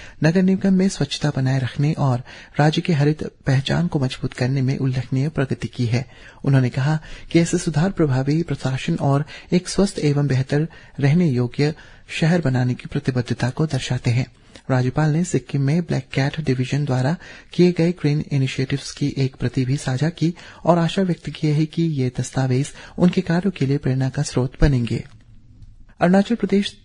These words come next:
सरकार सुबनसिरी लोअर पोंडेज के एक विश्व स्तरीय पर्वतीय एवं नदी आधारित पर्यटन केंद्र के रूप में विकसित करने की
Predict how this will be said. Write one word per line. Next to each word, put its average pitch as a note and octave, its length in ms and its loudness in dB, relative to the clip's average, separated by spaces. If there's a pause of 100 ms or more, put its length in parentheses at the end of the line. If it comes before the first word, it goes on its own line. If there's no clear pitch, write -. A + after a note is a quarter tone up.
सरकार D#3 480 2
सुबनसिरी D3 720 0
लोअर C3+ 380 0 (320)
पोंडेज C#3+ 340 2
के - 280 -4
एक C3+ 200 -2
विश्व C3+ 300 -2
स्तरीय C#3 480 0 (260)
पर्वतीय D3 580 2
एवं C3+ 200 0
नदी C3 300 0
आधारित C3+ 400 0
पर्यटन C3+ 320 0
केंद्र C3+ 320 0
के C3 180 -2
रूप D3+ 220 -2
में D3+ 80 2
विकसित - 380 -4
करने C3+ 300 0
की D#3+ 260 0